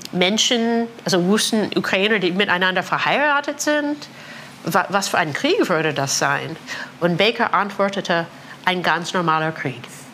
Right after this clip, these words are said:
Ende des Jahres einundneunzig. Also das heißt,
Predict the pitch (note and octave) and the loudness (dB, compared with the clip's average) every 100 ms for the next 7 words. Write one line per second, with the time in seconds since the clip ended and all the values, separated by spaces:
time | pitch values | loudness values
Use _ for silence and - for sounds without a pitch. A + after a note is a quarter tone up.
0 | - - - - - - - - - - | -14 -14 -14 -16 -16 -18 -18 -18 -14 -10
1 | - - - F#3 G#3+ A3 F#3+ F#3 F#3 F#3 | -10 -6 0 4 4 4 4 2 2 0
2 | F3 F3+ F3+ F3 D#3 D3 - A#2+ - D#3+ | 2 0 0 2 2 0 -4 -4 -2 2
3 | F#3 F#3 F#3 G#3 G3+ G3+ - | 2 2 2 2 0 0 -6